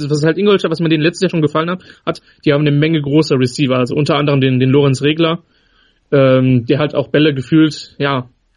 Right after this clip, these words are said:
von, von dem Bau-, von den Baumwipfeln holen könnte. Ähm, das hat man dann auch bei einem Touchdown-Pass gesehen. Und das Ding ist, Ing-, Nikola, das haben wir ja letztes Jahr auch gesagt, dass das Coaching in Ingolstadt unserer Ansicht nach relativ gut war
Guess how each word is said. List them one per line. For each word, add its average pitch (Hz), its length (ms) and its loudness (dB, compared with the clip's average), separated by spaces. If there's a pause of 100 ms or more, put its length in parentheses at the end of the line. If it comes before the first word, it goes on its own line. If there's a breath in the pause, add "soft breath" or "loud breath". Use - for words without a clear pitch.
(320)
von, 139 400 -2
von 147 140 -2
dem 131 80 0
Bau-, 143 140 0
von 147 120 -4
den 135 100 0
Baumwipfeln 147 500 -2
holen 127 220 0
könnte. 139 340 -2 (540 soft breath)
Ähm, 131 320 0
das 123 160 -2
hat 151 120 -4
man 147 80 0
dann 139 100 0
auch 135 80 -4
bei 139 100 0
einem 143 120 -2
Touchdown-Pass 147 520 -2
gesehen. 151 460 0 (400 soft breath)
Und 143 100 0
das 139 140 0
Ding 196 180 2
ist, 156 140 0
Ing-, 147 200 -4 (120)
Nikola, 147 320 0
das 131 140 0
haben 160 80 -2
wir 143 80 2
ja 135 80 2
letztes 151 180 -8
Jahr 139 140 0
auch 160 120 -2
gesagt, 160 380 -4 (260)
dass - 380 -2 (240)
das - 160 -12
Coaching 208 480 0
in 190 80 -2
Ingolstadt 185 560 0
unserer 165 320 2
Ansicht 156 280 -2
nach 151 140 -4
relativ 160 360 -2
gut 165 220 0
war 165 280 -2